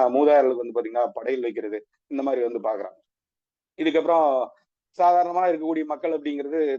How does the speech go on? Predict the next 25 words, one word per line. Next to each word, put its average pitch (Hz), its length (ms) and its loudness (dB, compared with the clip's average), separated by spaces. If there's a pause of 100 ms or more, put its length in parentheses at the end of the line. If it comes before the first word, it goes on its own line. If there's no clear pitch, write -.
பிறை 180 260 -4
வந்து 156 200 -4
பார்ப்பாங்க, 120 340 -8 (100)
பிறை 151 220 -6
தரிசனம் 143 380 -4
அப்படிங்கறத 123 400 -6
வந்து 120 200 -6
பாத்தீங்கன்னா 117 300 -6 (180)
பார்ப்பாங்க. 117 360 -6 (600)
அஹ் 131 180 0
சந்திர 135 300 0
தரிசனம் 127 360 -4
அப்படின்னு 120 240 -6
சொல்லி 123 140 -8
காலண்டர் 127 360 2
கூட 120 160 -4
இருக்கும். 117 280 -8
அப்ப 139 200 -18
வந்து 143 200 -2
இந்த 135 140 -4
மூன்றாம் 135 360 -4
பிறை 127 160 -2
பாக்குறது 120 360 -6
வந்து 117 160 -6
நல்லது. 110 380 -4